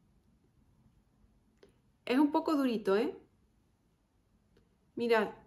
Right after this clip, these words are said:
no se parece, o sí, al que llevo ahora. Llevo puesto el de Mercadona, creo que es el ciento ocho.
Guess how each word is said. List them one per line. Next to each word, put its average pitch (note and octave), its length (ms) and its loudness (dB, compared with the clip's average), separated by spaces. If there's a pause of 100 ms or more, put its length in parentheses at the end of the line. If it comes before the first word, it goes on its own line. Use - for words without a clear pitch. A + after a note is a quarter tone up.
(180)
no B3 220 0
se B3+ 160 -2
parece, A#3 500 -2
o A3 60 -4
sí, G#3+ 420 -8
al A3 140 0
que A3 140 0
llevo G#3+ 180 0
ahora. B3+ 300 2
Llevo A#3+ 220 -4
puesto A#3 320 -2
el G#3 420 4 (340)
de A3+ 100 -2
Mercadona, A3 760 -2
creo G#3 140 -10
que G#3 80 -6
es G3+ 60 -2
el G3 60 -2
ciento G3+ 280 -2
ocho. G#3+ 360 -6